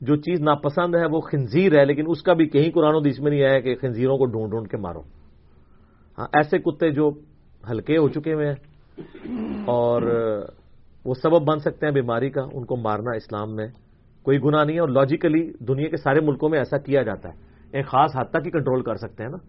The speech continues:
تو کتے، لوگ تو بندے مار دیتے ہیں، کبھی وہ عشق رسول کے نام پہ، کبھی حب الوطنی کے نام کے اوپر۔ لوگ تو بڑے ظالم ہیں، وہ کام نہیں کرنے چاہیے۔ یہ کام کرنے چاہیے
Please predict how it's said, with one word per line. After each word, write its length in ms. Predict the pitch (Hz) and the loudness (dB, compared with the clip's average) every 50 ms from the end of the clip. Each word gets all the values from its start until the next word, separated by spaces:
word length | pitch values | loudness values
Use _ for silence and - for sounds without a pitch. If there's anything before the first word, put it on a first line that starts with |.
| - - - - - - - - - - - | -20 -20 -20 -20 -20 -20 -20 -20 -20 -12 -10
تو 60 | 147 | -10
کتے، 600 | 143 156 156 147 180 170 170 170 170 165 156 143 139 | -4 -4 -4 -2 0 0 2 2 2 2 2 0 -2
لوگ 340 | - - - 143 147 156 156 | -2 -6 -4 0 0 0 0
تو 120 | - 170 | 0 0
بندے 240 | 143 160 170 190 196 | 0 0 0 0 2
مار 200 | 190 180 175 170 | 4 4 4 4
دیتے 260 | 165 160 151 165 170 | 2 -2 -4 -4 -8
ہیں، 80 | 190 202 - - - _ - - - - - - - - - - - - - - - - - - - - - - - - - - - - - - - - - - - - - - - - - - - - - - - - - - - - | -10 -10 -16 -20 -20 _ -20 -20 -20 -20 -20 -20 -20 -20 -20 -20 -20 -20 -20 -20 -20 -20 -20 -20 -20 -20 -20 -20 -20 -20 -20 -20 -20 -20 -20 -20 -20 -20 -20 -20 -20 -20 -20 -20 -20 -20 -20 -20 -20 -20 -20 -20 -20 -20 -20 -20 -16 -4
کبھی 260 | - 143 135 160 160 | -2 2 4 4 6
وہ 360 | 147 156 160 156 151 147 147 - - - | 6 6 4 4 4 4 2 -2 -4 -8
عشق 180 | 156 147 - 165 | -8 -4 -2 0
رسول 320 | 156 147 147 - 147 147 | 0 0 0 0 -2 -2
کے 120 | 147 165 160 | 0 -2 -2
نام 260 | 156 151 147 147 139 | -2 -2 -2 -2 0
پہ، 100 | 151 143 135 123 - - - - - - - _ - - - - | -2 -2 -2 -4 -8 -20 -20 -20 -20 -20 -20 _ -20 -20 -12 -6
کبھی 340 | 139 131 139 147 147 147 143 | -4 0 2 4 4 4 2
حب 220 | 120 123 120 135 | 0 0 0 0
الوطنی 380 | 151 147 143 147 151 147 156 147 | 0 2 0 -2 -2 -4 -6 -4
کے 100 | 160 151 | -4 -2
نام 240 | 143 135 135 131 | -2 -2 -2 -4
کے 100 | 123 135 | -2 -4
اوپر۔ 200 | 127 113 127 135 127 - | -4 -4 -4 -8 -10 -6
لوگ 160 | 143 135 139 135 | -6 -6 -6 -4
تو 100 | 170 147 | -2 -2
بڑے 140 | 143 147 | 0 0
ظالم 360 | 139 123 127 117 135 151 131 101 | 2 2 2 2 2 2 0 -2
ہیں، 260 | 85 - - - - - - - - - - - 143 | -8 -12 -18 -20 -20 -20 -20 -20 -20 -20 -16 -4 2
وہ 140 | 135 175 175 | 2 2 4
کام 240 | 175 165 165 160 | 4 2 0 2
نہیں 100 | 165 190 | 0 2
کرنے 240 | 185 180 147 151 165 151 | 2 2 0 0 -2 0
چاہیے۔ 280 | 156 160 156 175 185 - - - | 0 -2 -2 -2 -6 -8 -10 -10
یہ 260 | 120 127 190 220 208 | 0 4 6 6 6
کام 260 | - 170 160 151 147 | 6 4 2 2 2
کرنے 260 | 139 127 110 127 123 | 0 -2 -2 -4 -6
چاہیے 280 | - 127 120 123 123 | -4 -4 -4 -4 -6